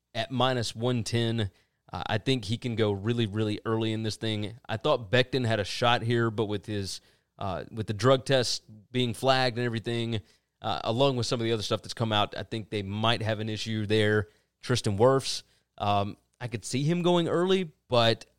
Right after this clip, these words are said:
I think it's, it, obviously, we're not in the draft rooms. That's why you get to bet on these things. Uh, we don't know what's going on with them, but there are stories that he may have some issues as well. Not anything major,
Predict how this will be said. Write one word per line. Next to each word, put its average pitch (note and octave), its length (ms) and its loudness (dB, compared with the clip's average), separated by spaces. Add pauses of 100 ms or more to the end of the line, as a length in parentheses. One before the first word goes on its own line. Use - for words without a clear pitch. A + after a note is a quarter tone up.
I A#2 100 -4
think A#2+ 320 -2
it's, - 320 -2 (540)
it, - 160 -18 (720)
obviously, A2 540 -4 (160)
we're G#2+ 100 -4
not G#2+ 120 4
in G2 60 -6
the A2 80 -8
draft A2+ 260 4
rooms. A#2 240 -4
That's G#2+ 160 0
why G#2+ 100 0
you A#2+ 80 -2
get C3 120 -4
to D3 60 -8
bet F3+ 140 4
on A2+ 120 2
these G#2+ 120 0
things. A2 380 -4 (840)
Uh, G2 240 -6
we C#3 180 2
don't D#3 240 6
know D3 140 6
what's C#3 180 4
going C3+ 160 4
on B2+ 100 2
with A2+ 120 -2
them, B2+ 180 0
but A#2 140 -2
there A#2 140 2
are A2 60 0
stories A#2 520 0
that G#2 220 2
he G#2+ 160 -4
may A2+ 120 0
have G2+ 180 2
some A2 160 -4
issues G#2+ 340 -4
as F#2 100 -8
well. C3+ 460 4
Not A2+ 300 -2
anything G#2 400 -6
major, B2 540 2